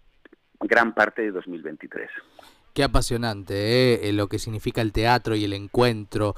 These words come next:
Speaker 2: Eh, estamos hablando con Imanol Arias, es una entrevista que nos da muchísimo placer, Imanol, hacer con usted. Eh, y escuchándolo respecto de,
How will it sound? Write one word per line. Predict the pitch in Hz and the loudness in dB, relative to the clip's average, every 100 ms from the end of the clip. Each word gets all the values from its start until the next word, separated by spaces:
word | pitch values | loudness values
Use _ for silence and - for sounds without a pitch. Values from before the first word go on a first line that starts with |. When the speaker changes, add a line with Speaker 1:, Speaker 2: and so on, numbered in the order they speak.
| - - - | -8 -20 -4
Speaker 2:
Eh, | 117 117 113 110 104 | 0 2 2 2 0
estamos | - 147 143 | 0 0 2
hablando | 127 139 131 | 2 2 0
con | 117 | -2
Imanol | 110 107 127 | -4 0 4
Arias, | 139 123 113 110 | 6 6 2 0
es | 110 - | -2 -4
una | 107 101 98 | -6 -4 -6
entrevista | 95 101 110 113 113 | -6 -2 -2 -2 -4
que | 101 | -4
nos | 98 | -4
da | 107 110 | -4 -4
muchísimo | 107 - 113 110 101 | -4 -6 -8 -6 2
placer, | 104 104 131 107 | 2 4 0 -2
Imanol, | 104 107 117 | -4 -4 -2
hacer | 107 120 110 | -2 -2 -4
con | 110 | -4
usted. | 110 - 131 113 113 - - - 117 | -6 -2 0 0 -4 -10 -18 -16 -2
Eh, | 135 131 127 123 120 | 2 4 2 -2 -8
y | 139 139 | 0 0
escuchándolo | - 143 - 180 175 143 147 147 | 2 0 2 2 4 2 2 2
respecto | 123 - 131 - 127 | 4 4 2 -2 -2
de, | 110 98 92 | 0 -2 -6